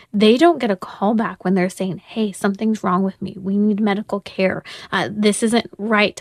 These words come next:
I'm bleeding profusely." And when these situations, emergent situations after an abortion are taken to a emergency room or hospital, they don't record the data properly.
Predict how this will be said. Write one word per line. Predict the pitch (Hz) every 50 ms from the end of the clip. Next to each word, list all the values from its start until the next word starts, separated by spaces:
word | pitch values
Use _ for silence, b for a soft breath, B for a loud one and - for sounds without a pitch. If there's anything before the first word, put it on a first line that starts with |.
| - -
I'm | - 196 202 208 208 202 - _ _ _ _
bleeding | - 214 226 233 240 226 226 233 233 220
profusely." | - - 208 - - - - 240 254 247 - - - 208 202 180 - - B B B B B B -
And | - 247 247 240 240 240 226 220 - -
when | - 220 226 233 233 226 226 226 226 226 226 226 214 214 - -
these | 208 226 233 247 254 254 269 294 311 311 - - - - _ _ _ _
situations, | - - 208 190 - 202 202 220 277 - - 339 330 320
emergent | 285 233 214 208 214 208 214 220 -
situations | 220 202 - 220 214 208 208 - - 247 247 233 -
after | - 202 202 - - 226
an | 220
abortion | 214 214 208 208 - - - 269
are | 277 - - 214
taken | 202 - - 208 - - 233 240 202
to | - - - 214 208 214 214 233 269 285 B B B B B B B -
a | - 220 208 202 208 196
emergency | - 196 196 202 196 196 - 220 220 - - 240
room | 240 240 247 254 254 277 285 277
or | 226 190 190
hospital, | - - 196 190 196 - - - 247 240 254 277 311 302 _ _ _ _ _ _ _ _ _ _ _ _ - -
they | 277 -
don't | - 311 -
record | 320 285 - 320 302
the | 269 277
data | 226 - 240 269 349 349
properly. | 330 - - 180 - - - - - - - -